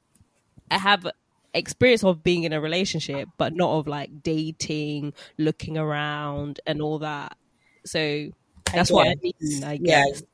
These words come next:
Speaker 2: I guess, I guess I get it from that perspective. But then I feel like you do date your current partner, so, and have dated
Speaker 1: Oh,
Speaker 2: your
Speaker 1: yeah.
Speaker 2: current partner. So
Speaker 1: No,
Speaker 2: that's
Speaker 1: yeah,
Speaker 2: the thing.
Speaker 1: that's true. That's true.
Speaker 2: Um,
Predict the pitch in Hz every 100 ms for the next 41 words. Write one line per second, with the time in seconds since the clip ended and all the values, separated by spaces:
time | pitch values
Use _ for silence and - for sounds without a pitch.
0 | _ 151 151 160 - - 160 180 202 185
1 | 160 165 165 156 156 151 147 - 147 -
2 | - - 127 131 165 190 185 185 190 175
3 | 147 - - - _ - 160 151 180 156
4 | 151 147 147 139 185 147 123 170 135 123
5 | 127 - 127 123 127 - _ 143 151 160
6 | 151 139 156 180 190 - 160 143 123 151
7 | 135 - 107 - _ _ _ _ - 185
8 | 233 262 233 156 151 151 - - 196 -
9 | - 196 156 143 175 - - - _ -
10 | 170 - - - - 156 - - _ 294
11 | 359 - - -